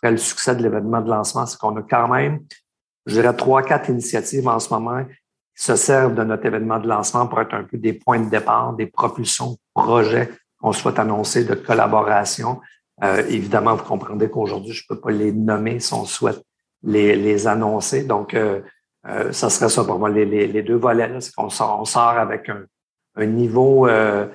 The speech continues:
d'engagement et de mobilisation de notre communauté plus élevé encore que ce qui est aujourd'hui.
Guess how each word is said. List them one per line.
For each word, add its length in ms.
d'engagement 1000
et 180
de 60
mobilisation 580
de 60
notre 220
communauté 420
plus 360
élevé 280
encore 360
que 100
ce 120
qui 120
est 40
aujourd'hui. 500